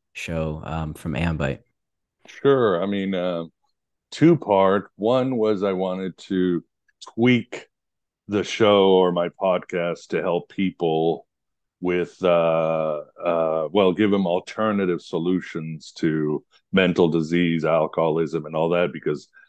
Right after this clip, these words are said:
Speaker 2: in early twenty twenty, things were just, well, people were losing their minds, and, uh, people were insecure, and there's a lot of damage from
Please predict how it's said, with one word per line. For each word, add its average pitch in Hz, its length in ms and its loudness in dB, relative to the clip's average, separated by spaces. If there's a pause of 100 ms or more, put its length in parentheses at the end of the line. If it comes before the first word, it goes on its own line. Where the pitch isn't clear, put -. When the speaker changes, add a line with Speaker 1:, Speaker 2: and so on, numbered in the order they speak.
(160)
Speaker 2:
in 87 120 0
early 87 300 4
twenty 82 360 -2
twenty, 87 360 -2
things 76 320 -8
were 73 160 -2
just, 69 340 -2
well, 101 160 4
people 85 300 2
were 78 160 0
losing 85 420 0
their 76 140 -6
minds, 80 720 0 (400)
and, 80 460 2
uh, 76 160 2
people 76 420 -2
were 76 220 0
insecure, 110 840 6
and 92 140 2
there's 80 160 -2
a 80 60 0
lot 82 240 2
of 76 160 -2
damage 90 560 0
from 69 540 -12